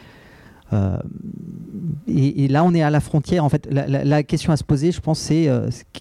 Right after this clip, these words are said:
qu'est-ce que va apporter p-, de, le fait de le faire en direct ? Faut qu'il y ait un plus. Si c'est, euh,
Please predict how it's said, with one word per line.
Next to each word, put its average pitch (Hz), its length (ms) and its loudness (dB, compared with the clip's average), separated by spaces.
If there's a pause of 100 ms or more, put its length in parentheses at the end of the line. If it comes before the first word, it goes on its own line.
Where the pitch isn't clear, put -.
qu'est-ce 175 220 0
que - 80 2
va 151 200 4
apporter 160 520 0
p-, 147 240 -2
de, 131 80 2
le 127 200 2
fait 170 180 0
de 147 100 2
le 135 60 2
faire 135 200 0
en 135 60 0
direct ? 131 340 -2
Faut 135 120 -2
qu'il - 180 -6
y - 20 2
ait 131 40 2
un 123 160 2
plus. - 380 -4 (340)
Si 147 160 -2
c'est, 156 300 2
euh, 123 340 4